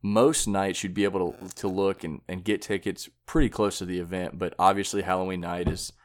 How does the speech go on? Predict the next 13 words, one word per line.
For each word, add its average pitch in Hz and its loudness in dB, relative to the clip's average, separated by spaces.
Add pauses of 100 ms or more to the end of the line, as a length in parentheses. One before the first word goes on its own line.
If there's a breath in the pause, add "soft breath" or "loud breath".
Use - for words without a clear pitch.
(280)
a 110 0
big 107 0
deal 85 -2
for - -8
this 82 -6
event. 85 -8
So 80 -2
does 98 -4
not 107 4
surprise 98 4
me 92 -2
one 95 -2
bit 90 2